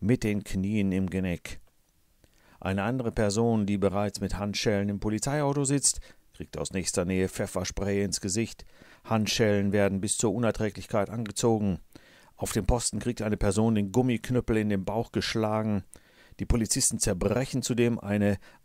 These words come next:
I D, zerstören teures Equipment und Schallplatten und konfiszieren diverse Gegenstände, ohne eine Quittung auszustellen.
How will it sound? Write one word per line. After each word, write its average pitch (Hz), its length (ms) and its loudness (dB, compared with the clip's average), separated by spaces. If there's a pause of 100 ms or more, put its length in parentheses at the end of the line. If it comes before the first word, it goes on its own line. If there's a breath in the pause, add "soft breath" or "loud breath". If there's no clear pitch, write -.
I 127 240 4
D, 110 500 0
zerstören 117 720 2
teures 120 560 4
Equipment 139 920 -2
und 110 280 0
Schallplatten 120 720 -2
und 110 160 -2
konfiszieren 101 920 -2
diverse 92 540 -2
Gegenstände, 92 560 -2 (480 loud breath)
ohne 135 500 4
eine 92 400 -2
Quittung 90 560 -2
auszustellen. - 800 -6